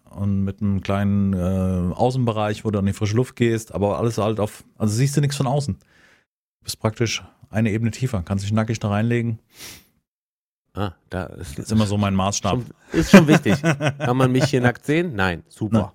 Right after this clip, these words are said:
Speaker 1: Na, ja, genau.
Speaker 2: Dann kann ich mich ja jetzt ausziehen.
Speaker 1: <laughs>
Speaker 2: Nee, ist schon geil, ja. Vor allen Dingen ist aber auch im Winter kalt, ne? Im, äh, Quatsch, nee, im, im, im Sommer kühler.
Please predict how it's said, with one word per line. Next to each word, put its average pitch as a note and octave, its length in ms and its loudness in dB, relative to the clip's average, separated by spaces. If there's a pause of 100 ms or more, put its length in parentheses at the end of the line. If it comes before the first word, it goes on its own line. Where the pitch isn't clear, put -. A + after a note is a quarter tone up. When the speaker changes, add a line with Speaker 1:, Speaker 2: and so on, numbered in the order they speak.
(120)
Speaker 1:
Na, G2+ 80 0
ja, A2 120 2 (240)
genau. A#2 260 -2 (480)
Speaker 2:
Dann C#3+ 240 4
kann D#3 160 6
ich C#3+ 100 0
mich D#3+ 160 4
ja D#3 140 2
jetzt C3+ 240 0
ausziehen. D3 600 -4
Speaker 1:
<laughs> - 20 -10 (1900)
Speaker 2:
Nee, G2+ 120 0
ist G2 160 -8
schon D3 160 4
geil, A#2 320 0
ja. D2+ 160 -10
Vor E2 240 -4
allen D3+ 100 0
Dingen F#3+ 120 2
ist F3+ 120 -2
aber D3+ 160 0
auch C3 80 -2
im B2 140 -2
Winter C#3+ 220 -2
kalt, A#2+ 360 -6
ne? C3+ 220 -4
Im, B2+ 140 -4
äh, G#2 140 -2
Quatsch, - 240 -4
nee, A#2 100 -2
im, A2 100 -4
im, A2+ 160 -4
im G#2 120 -4
Sommer A#2 260 -4
kühler. A#2 800 -4